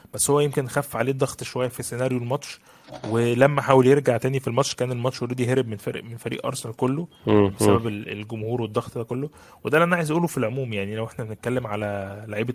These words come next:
Speaker 1: أرسنال أو هنتكلم على الفريق كله، أي حد زعلان على النقطتين دول أكيد طبعًا من حقنا نزعل عليهم في مشوار الدوري، بس الطبيعي إن أنت ما تكسبش كل الماتشات.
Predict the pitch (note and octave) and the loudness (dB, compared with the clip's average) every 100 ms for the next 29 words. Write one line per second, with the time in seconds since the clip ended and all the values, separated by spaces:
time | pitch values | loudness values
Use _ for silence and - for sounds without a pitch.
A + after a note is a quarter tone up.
0 | A#2 A2+ - G#2+ G#2+ A#2 - C3 C3 A#2 | -4 -4 -4 -6 -6 -8 -8 -6 -4 -6
1 | - C3 B2+ C#3 D3+ E3+ - - _ - | -8 -10 -2 -2 -2 -8 -12 -20 _ -10
2 | C#3 - D3+ C#3 C3+ A2+ A#2 G#2+ A#2+ D3+ | -8 -4 -4 0 2 2 0 0 0 0
3 | A#2+ A#2 A#2 A#2 - D3 C#3+ E3+ - - | -2 -4 -6 -6 -2 0 0 -2 -6 -14
4 | C#3 - A#2+ A#2 - - B2 A#2 A#2 A2 | -6 -4 -2 -4 -10 -14 -12 -10 -8 -8
5 | G#2 A2 B2+ A#2 A2 G2+ - A#2 A#2 C#3 | -8 -6 -8 -8 -12 -12 -8 -8 -6 -8
6 | F#3 - - - D3 E3 - E3 - - | -8 -12 -20 -6 -2 -2 -2 -4 -6 -4
7 | B2 D#3 C#3 C#3 C3+ - - C3+ - B2+ | -2 0 -2 -4 -6 -8 -8 -6 -6 -6
8 | A2 - G2 | -8 -12 -16